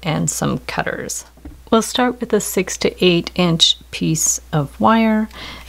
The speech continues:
and what we want to do is just bend it about at an inch at a little bit of an angle. And then we want to measure sort of the length of one of the sides of the star.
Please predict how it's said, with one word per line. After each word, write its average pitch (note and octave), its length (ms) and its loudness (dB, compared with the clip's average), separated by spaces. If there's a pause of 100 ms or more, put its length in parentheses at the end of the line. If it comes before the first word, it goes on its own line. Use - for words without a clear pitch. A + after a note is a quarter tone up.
(100)
and F#3+ 300 6
what G3+ 140 2
we F#3+ 120 4
want E3+ 300 4
to D#3+ 100 -2
do D#3+ 420 4
is D#3+ 160 2
just - 400 0 (200)
bend F3+ 280 6
it F3+ 220 2 (260)
about E3+ 400 2
at F3 180 2
an G3+ 220 2
inch F3+ 500 2 (300)
at E3+ 140 2
a E3+ 40 2
little B3+ 680 4
bit F3 380 2
of E3 140 -2
an - 200 0
angle. D#3 520 -2 (760)
And E3 300 6
then G3 500 4
we F3+ 160 2
want G3+ 260 4
to E4+ 100 -2
measure G3 680 2
sort - 260 -2
of D3+ 120 0
the D#3 100 2
length D#3+ 640 2
of D#3+ 220 2 (100)
one E3 520 4
of D3+ 420 0
the - 280 2
sides D3+ 760 0
of D#3 220 -4
the D3 100 -4
star. G#3+ 580 2